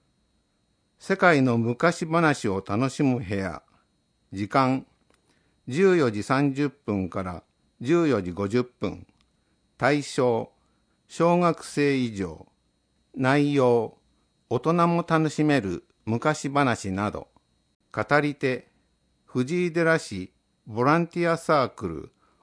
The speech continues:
お話コロリン。ラインの使い方講座。ラインを使えるようになりたい。ラインで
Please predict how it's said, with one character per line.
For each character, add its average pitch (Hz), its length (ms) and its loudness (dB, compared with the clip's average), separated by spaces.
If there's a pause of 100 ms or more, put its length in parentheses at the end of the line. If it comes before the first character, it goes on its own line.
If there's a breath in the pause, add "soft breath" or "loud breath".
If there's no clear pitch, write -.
お 113 140 -4
話 156 480 2
コ 143 180 0
ロ 117 140 4
リ 87 140 -4
ン。 - 160 -12 (2500)
ラ 135 180 4
イ 175 140 2
ン 180 100 0
の 170 140 0
使 - 300 -2
い 160 100 -2
方 143 280 0
講 120 320 0
座。 82 300 -8 (1000)
ラ 127 180 2
イ 175 160 0
ン 175 100 0
を 156 320 0
使 160 300 0
え 180 160 0
る 185 140 0
よ 185 180 4
う 135 60 4
に 110 120 0
な 104 160 0
り 95 140 -4
た 95 180 -2
い。 80 100 -10 (920)
ラ 127 160 2
イ 151 120 2
ン 147 140 2
で 135 300 -2